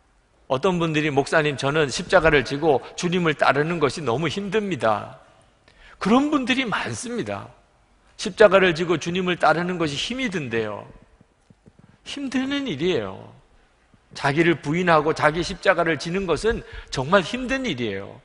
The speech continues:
그렇지만 힘들기만 하다면 못하는, 그게 진짜 힘들기만 하다면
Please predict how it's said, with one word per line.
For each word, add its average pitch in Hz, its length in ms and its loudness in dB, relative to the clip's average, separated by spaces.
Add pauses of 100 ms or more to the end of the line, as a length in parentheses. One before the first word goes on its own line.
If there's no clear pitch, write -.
(140)
그렇지만 180 680 2 (220)
힘들기만 302 840 6 (200)
하다면 214 600 2
못하는, 262 600 -2 (840)
그게 262 300 4
진짜 285 360 2
힘들기만 269 680 4
하다면 196 560 2